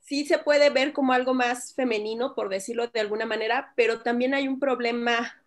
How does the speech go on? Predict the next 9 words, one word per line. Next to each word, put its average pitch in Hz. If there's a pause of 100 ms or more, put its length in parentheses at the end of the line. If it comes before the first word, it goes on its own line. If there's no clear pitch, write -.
(120)
real 226 (220)
en 220
la 214
visibilización 208 (320)
del 220
arte 247 (200)
y 226
de 202
la 190